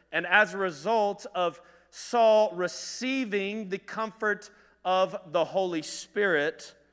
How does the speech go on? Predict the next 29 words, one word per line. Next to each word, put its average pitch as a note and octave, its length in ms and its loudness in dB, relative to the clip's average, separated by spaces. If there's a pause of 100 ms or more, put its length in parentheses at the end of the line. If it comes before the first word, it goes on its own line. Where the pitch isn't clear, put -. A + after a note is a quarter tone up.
(440)
I D3 100 -2
want D#3+ 300 -2
you D3 60 -4
to C3+ 60 -6
know, D3+ 180 -2
thirdly, C#3 580 -4
Saul C3+ 720 -4
multiplied B2+ 920 -10 (200)
the A2+ 100 -20
gospel. A2 560 -16 (580)
Now, B2+ 120 -10
we C#3 80 -6
haven't D3 260 -4
read C3+ 240 -6
this C3+ 240 -10
yet B2 240 -12
together, B2 460 -10
so B2 360 -10 (300)
it's B2 140 -16
probably C#3+ 340 -6
on C3 120 -8
the B2 60 -14
screen C#3 360 -14
behind C3 420 -8
me, B2+ 80 -10
but B2+ 180 -10
let's C3+ 320 -6
start C3+ 380 -10
reading B2 420 -12